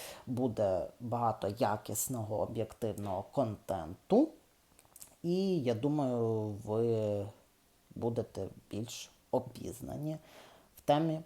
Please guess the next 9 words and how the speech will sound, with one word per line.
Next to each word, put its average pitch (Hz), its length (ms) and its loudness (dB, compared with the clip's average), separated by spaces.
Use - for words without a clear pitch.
політики, 117 600 -4
політичних 104 680 -6
процесів 101 640 -6
у 107 80 -8
світі, 156 500 -2
України, 117 720 -4
Сполучених 104 680 -6
Штатах - 440 -2
Америки. 73 480 -8